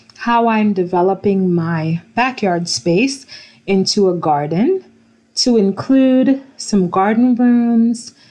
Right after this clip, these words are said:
as well as an edible, uh, garden area. So let's get started, um, as I take you around.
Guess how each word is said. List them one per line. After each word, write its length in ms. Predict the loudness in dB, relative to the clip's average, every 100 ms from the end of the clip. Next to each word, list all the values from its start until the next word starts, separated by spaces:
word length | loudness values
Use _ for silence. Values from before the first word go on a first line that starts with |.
| _ _ _
as 340 | -2 0 0 -2
well 360 | 0 2 2
as 240 | 0 0 0
an 360 | -2 -2 -6 -4
edible, 720 | -2 0 0 0 2 0 -2 -4
uh, 180 | -4 -4
garden 720 | -2 -2 -2 -4 -8 -10 -12 -14 _ _ _ _ _ _ _
area. 580 | -2 0 0 0 -2 -6 -10 _ -20 -14
So 480 | -4 0 0 -2 -8 -16 -20 -14 -2
let's 320 | 0 0 -2
get 200 | -2 -2
started, 760 | -4 -2 0 0 0 0 -2 -4 -12 -12
um, 240 | -6 -2 0
as 120 | 0
I 120 | 0
take 280 | 0 -2 0
you 140 | 0
around. 480 | 0 0 -2 -2 -6